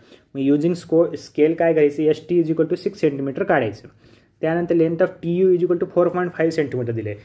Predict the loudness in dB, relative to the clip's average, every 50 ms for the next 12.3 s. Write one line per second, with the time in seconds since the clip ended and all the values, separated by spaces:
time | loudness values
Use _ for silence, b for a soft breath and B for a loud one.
0 | B B B B B -10 -10 -10 -8 -4 -2 -2 -2 0 2 0 0 0 0 -2
1 | 0 2 2 2 2 2 0 0 -2 -4 -6 0 2 2 4 2 2 -4 -4 -4
2 | -6 -4 -4 -4 -2 -2 -4 -4 -4 -4 -4 -4 -2 0 0 -2 -2 -2 -6 -8
3 | -8 -10 b b b b b b b b -14 -6 0 2 2 2 2 -2 -4 -4
4 | -2 -2 -2 -2 -2 -2 -2 -2 -2 -2 -2 0 0 0 0 0 -2 -4 -2 0
5 | 2 4 4 4 2 2 2 2 2 2 0 -2 -8 -10 -6 -2 -2 -2 0 -2
6 | -4 -6 -6 -8 -12 -16 -8 -4 -2 -2 -2 -2 -4 -4 -2 -2 -2 -2 -2 -2
7 | -2 -2 -2 -2 -2 0 2 2 0 2 2 0 0 2 2 0 0 0 -2 -2
8 | -2 -2 -2 -2 -4 -4 -4 -4 -2 -2 -2 -2 -2 -2 0 2 2 0 0 -6
9 | -6 -8 -10 -8 -4 -2 -2 0 0 0 0 0 0 -2 -2 -6 -8 -8 -10 -18
10 | -20 b b b b b b b b b b -6 -2 0 2 4 4 2 2 0
11 | -2 -2 -2 -2 0 2 2 2 0 -2 0 0 0 0 0 0 0 0 2 2
12 | 2 2 2 0 -2